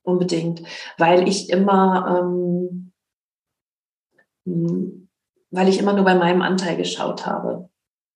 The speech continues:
und bei, mich immer nur selbst analysiert habe. Und ich glaube, es brauchte diesen Moment, ne, zum einen, dass,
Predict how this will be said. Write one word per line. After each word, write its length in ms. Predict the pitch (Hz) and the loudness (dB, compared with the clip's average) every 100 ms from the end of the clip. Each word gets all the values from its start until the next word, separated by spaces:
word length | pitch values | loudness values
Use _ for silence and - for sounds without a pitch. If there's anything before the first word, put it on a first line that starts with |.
| _ _ _ _ _ _ _ - | _ _ _ _ _ _ _ -6
und 200 | 175 180 | -4 -2
bei, 320 | - - - | -2 -2 -2
mich 300 | 165 185 180 | 4 4 4
immer 180 | 185 180 | 4 6
nur 100 | 185 | 6
selbst 380 | 175 180 - | 6 4 0
analysiert 720 | 170 165 170 160 170 190 185 - | -2 0 0 -2 2 0 0 -6
habe. 360 | 170 165 170 - - - | -8 -8 -10 -12 -16 -6
Und 80 | 175 | -4
ich 160 | 175 | -4
glaube, 360 | - 175 196 220 | -2 2 2 2
es 280 | 214 214 - | 0 0 -2
brauchte 300 | 180 180 180 | -2 0 -2
diesen 300 | 185 180 180 | -2 -2 0
Moment, 580 | 175 170 175 208 269 - | 0 2 2 2 0 0
ne, 320 | 196 220 240 | 2 2 0
zum 200 | - 180 | -2 -4
einen, 380 | 185 180 214 220 | -2 -4 0 2
dass, 400 | 196 185 - _ | 2 -2 -8 _